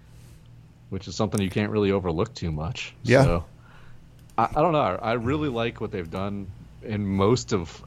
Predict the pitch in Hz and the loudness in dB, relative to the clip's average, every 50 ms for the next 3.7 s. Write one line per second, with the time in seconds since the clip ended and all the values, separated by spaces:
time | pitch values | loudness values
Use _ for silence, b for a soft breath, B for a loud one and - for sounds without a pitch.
0 | - - - - - b b b b b b b b b - - - - - - | -4 -4 -6 -10 -20 b b b b b b b b b -20 -20 -20 -16 -14 -12
1 | 110 - - - 113 117 165 233 240 - 277 170 208 226 214 202 147 160 185 180 | -12 -8 -4 2 4 4 4 4 4 0 0 2 2 2 2 0 0 0 -2 -2
2 | 156 185 185 190 170 131 131 147 220 254 - 135 110 92 - 110 98 95 95 98 | -2 -4 -2 -2 0 2 2 2 0 0 -2 -2 -2 0 0 0 0 0 0 0
3 | 101 113 127 120 107 101 131 160 151 110 92 - - | 0 0 0 0 0 0 0 0 0 -2 -4 -6 -12